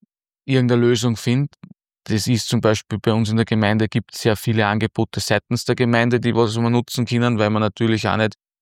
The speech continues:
nur auf die Großeltern zugreifen können. Teilweise können die auch nicht oder wollen die <laughs> auch nicht immer.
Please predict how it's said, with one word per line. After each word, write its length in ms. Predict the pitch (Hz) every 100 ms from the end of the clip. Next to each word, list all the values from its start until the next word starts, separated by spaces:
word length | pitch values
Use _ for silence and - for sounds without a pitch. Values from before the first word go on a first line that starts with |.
| _
nur 260 | 113 113 120
auf 100 | 120
die 100 | 123
Großeltern 500 | - 123 123 - 120
zugreifen 560 | - 120 - 117 113 120
können. 440 | 123 123 123 123 - _ _ _ _
Teilweise 840 | - 104 107 - 110 107 - 104 104
können 320 | 123 123 113
die 120 | 107
auch 140 | 95 123
nicht 140 | 135
oder 340 | 117 110 110 101
wollen 240 | 117 151
die 180 | 139 -
<laughs> 20 |
auch 140 | 156 175
nicht 300 | 160 147 123
immer. 340 | 156 165 170